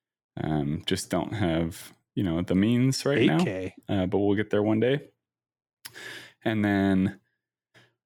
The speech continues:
Speaker 1: uh, so for, for P C, or sorry, for, uh, my P S five or whatever, couch gaming,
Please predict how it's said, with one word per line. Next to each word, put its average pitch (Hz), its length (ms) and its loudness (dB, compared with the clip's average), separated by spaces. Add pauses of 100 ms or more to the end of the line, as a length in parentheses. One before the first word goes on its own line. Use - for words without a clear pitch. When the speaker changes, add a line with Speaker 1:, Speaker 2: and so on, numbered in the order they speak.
(140)
Speaker 1:
uh, 98 640 2 (140)
so 127 200 -2
for, 101 380 0
for 113 180 -2
P 123 180 -2
C, 107 340 0
or 104 120 0
sorry, 95 380 0
for, 87 440 2 (460)
uh, 90 340 2
my 90 160 -2
P 92 220 -2
S 87 100 -6
five 82 560 0 (160)
or 95 80 2
whatever, 85 460 2
couch 87 300 -4
gaming, 85 500 0